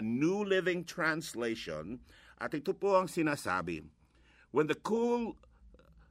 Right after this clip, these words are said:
evening breeze were blowing, the man and his wife heard the Lord God walking about in the garden. So they hid from the Lord among the trees.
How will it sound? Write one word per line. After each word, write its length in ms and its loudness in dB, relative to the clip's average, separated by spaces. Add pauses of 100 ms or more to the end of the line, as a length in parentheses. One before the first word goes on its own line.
(180)
evening 640 0
breeze 640 -2 (400)
were 160 4
blowing, 560 2 (400)
the 80 0
man 400 4
and 80 2
his 320 2
wife 400 0
heard 240 2
the 160 -2
Lord 480 4
God 480 -2
walking 560 -2
about 400 -2
in 160 -2
the 80 -6
garden. 480 -2 (560)
So 160 2
they 240 2
hid 560 0 (560)
from 240 0
the 80 2
Lord 400 4 (160)
among 320 0
the 80 -8
trees. 720 -6